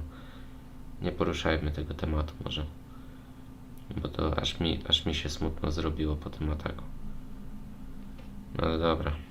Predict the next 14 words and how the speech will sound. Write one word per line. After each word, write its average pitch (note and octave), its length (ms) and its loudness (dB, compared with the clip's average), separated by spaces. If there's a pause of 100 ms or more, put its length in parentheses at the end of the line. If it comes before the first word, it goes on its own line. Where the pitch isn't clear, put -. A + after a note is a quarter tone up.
(680)
Gościu D#2 420 4
atakuje. D#2 600 4 (1000)
Nie D#2+ 200 8
wie, D2+ 200 6
że D2+ 200 4
zrobiłem D#2 500 4
atak, - 300 0
który, D#2 500 4 (1700)
mm, D#2 340 0 (600)
lekko D#2+ 400 0
mówiąc, D2+ 440 4
jest - 560 -2
do D#2 320 4
kitu. D#2+ 380 0